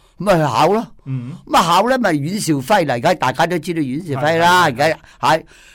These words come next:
Speaker 2: 嗰陣時啊，阮兆輝都係六七歲啫。
Speaker 1: 哦。
Speaker 2: 吓，噉啊真係咧，我講嚟講去好奇怪嘅。噉啊，好喺呢個林元峰花園咧，好多人考成，真係成，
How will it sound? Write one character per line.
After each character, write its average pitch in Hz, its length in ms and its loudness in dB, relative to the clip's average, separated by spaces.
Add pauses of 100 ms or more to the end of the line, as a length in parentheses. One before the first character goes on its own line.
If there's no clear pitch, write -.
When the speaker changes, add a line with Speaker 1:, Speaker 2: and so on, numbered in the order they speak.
(140)
Speaker 2:
嗰 233 140 0
陣 202 40 -2
時 160 80 2
啊， 139 120 -2
阮 143 100 -2 (600)
兆 170 120 -2
輝 151 180 0
都 151 80 -4
係 135 120 -2
六 101 300 -8
七 - 180 -6
歲 92 320 -12
啫。 90 120 -16 (580)
Speaker 1:
哦。 170 520 -20 (280)
Speaker 2:
吓， 160 220 -2 (240)
噉 294 200 -2
啊 240 80 4
真 320 240 -2
係 214 280 0
咧， 269 120 0
我 320 200 -2
講 302 220 0
嚟 160 140 -2
講 180 260 0
去 180 60 4 (220)
好 110 40 -6
奇 107 80 -10
怪 131 300 2
嘅。 117 140 -10 (360)
噉 247 160 -2
啊， 147 180 2 (460)
好 151 140 -4
喺 202 340 2
呢 226 80 -2
個 180 160 2
林 123 140 -2
元 113 120 -6
峰 202 240 -4
花 196 260 2
園 139 260 -2
咧， 175 200 -2 (460)
好 143 400 -4
多 202 140 0
人 127 120 0
考 104 180 -4
成， 104 240 -10
真 180 160 -2
係 131 160 -6
成， 98 240 -10